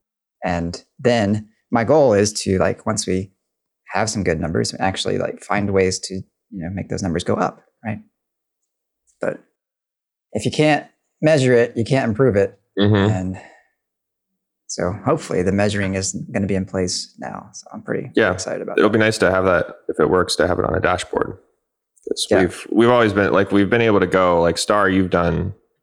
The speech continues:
Speaker 2: you know, like, deep dives into the numbers and stuff, and that's been awesome. But, like, you have to go and do that whenever, whenever we want it. And if we could, yeah, if we had a way to, like, just track that stuff, it would be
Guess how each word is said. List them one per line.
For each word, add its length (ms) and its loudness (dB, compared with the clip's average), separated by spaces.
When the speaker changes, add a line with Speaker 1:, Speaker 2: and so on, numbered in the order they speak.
Speaker 2:
you 40 -4
know, 80 0
like, 200 0
deep 200 2
dives 260 0
into 80 0
the 80 2
numbers 320 0
and 100 -4
stuff, 280 0
and 80 -2
that's 160 0
been 120 0
awesome. 520 0
But, 180 2
like, 240 0
you 120 2
have 200 0
to 60 -2
go 140 2
and 100 0
do 200 4
that 260 2
whenever, 580 0
whenever 400 0
we 100 4
want 260 2
it. 80 0
And 120 -2
if 140 -4
we 80 0
could, 200 -2
yeah, 140 0
if 80 -6
we 80 0
had 180 0
a 60 2
way 120 2
to, 80 2
like, 300 0
just 260 -8
track 300 -2
that 160 -4
stuff, 320 -4
it 120 -4
would 140 -12
be 140 -2